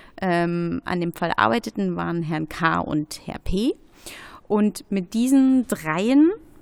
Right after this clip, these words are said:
ähm, war sie damit betraut,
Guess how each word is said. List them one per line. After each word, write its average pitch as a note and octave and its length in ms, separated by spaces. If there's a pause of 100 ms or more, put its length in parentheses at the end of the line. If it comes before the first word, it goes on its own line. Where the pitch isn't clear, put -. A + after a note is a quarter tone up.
(460)
ähm, F#3 680 (340)
war E3+ 560
sie G3+ 140
damit G3 320
betraut, F#3 720